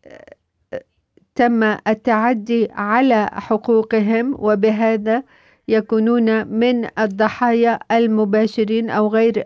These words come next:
المباشرين. الم-، الصوت المتحدث غير واضح أبدا، وتعتذر المترجمة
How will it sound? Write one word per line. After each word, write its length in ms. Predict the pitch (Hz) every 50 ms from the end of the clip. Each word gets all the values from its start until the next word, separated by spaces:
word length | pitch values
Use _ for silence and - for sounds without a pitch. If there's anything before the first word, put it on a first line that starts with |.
| - -
المباشرين. 720 | 220 214 208 208 208 196 208 202 196 - 202 190 180 185 - - - - - - - -
الم-، 400 | 262 277 269 262 254 254 254 247
الصوت 640 | 240 214 - 220 - - 294 294 294 285 - -
المتحدث 920 | - 240 240 233 233 233 233 226 240 226 - - 247 226 208 226 214 - 226
غير 480 | 214 214 202 226 240 254 254 247 226
واضح 520 | 226 220 233 240 233 208 202 214 208 - -
أبدا، 520 | - 220 226 214 220 220 214 226 233 240
وتعتذر 920 | 220 208 208 208 - 254 254 247 - 220 208 202 208 208 220 - - 214
المترجمة 1000 | 220 220 220 214 208 214 208 - 220 208 214 220 220 233 214 208 208 202 226 269